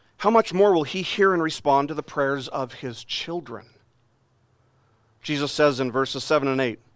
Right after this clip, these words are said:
now will not God bring about justice for his elect who cry to him day and night? And will he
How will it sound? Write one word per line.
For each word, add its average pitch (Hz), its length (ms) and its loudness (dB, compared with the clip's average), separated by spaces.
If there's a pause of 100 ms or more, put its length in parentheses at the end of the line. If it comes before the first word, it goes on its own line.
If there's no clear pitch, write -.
(1300)
now 151 220 6
will 143 160 2
not 151 260 2
God 147 300 6
bring 151 260 2
about 139 320 4
justice 135 460 0
for 131 160 -8
his 127 200 -2
elect 131 360 0
who 135 100 -6
cry 160 420 4
to 151 220 -4
him 143 320 0 (320)
day 156 220 6
and 139 120 2
night? 131 320 4
And 135 160 -2
will 143 200 2
he 143 240 -4